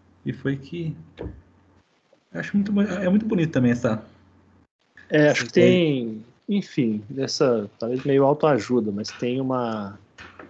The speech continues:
Speaker 2: é, uma ode quase à resiliência, assim, né? Acho que é isso, e nesse momento a gente precisa, assim, né, ser, ser resiliente também, acho que tem uma lição, assim,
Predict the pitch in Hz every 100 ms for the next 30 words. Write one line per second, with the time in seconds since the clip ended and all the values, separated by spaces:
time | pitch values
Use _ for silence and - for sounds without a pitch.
0 | - _ _ _ _ _ - - _ -
1 | 107 98 92 90 87 85 82 80 - _
2 | _ _ - 302 403 349 _ _ _ 226
3 | - - - _ _ _ _ _ _ _
4 | _ _ _ 156 180 170 156 165 - -
5 | 127 143 156 147 151 151 165 156 123 127
6 | 127 - 104 - 104 98 107 113 _ _
7 | _ _ _ _ _ _ _ _ _ _
8 | _ 95 - - 120 110 104 - 110 110
9 | - 113 113 107 110 127 117 - - -
10 | 127 120 110 - - 120 135 131 - 135
11 | 131 123 117 117 _ - - - 113 113
12 | 120 107 95 95 - - 90 85 95 92
13 | - - 107 104 104 - - 82 85 82
14 | - -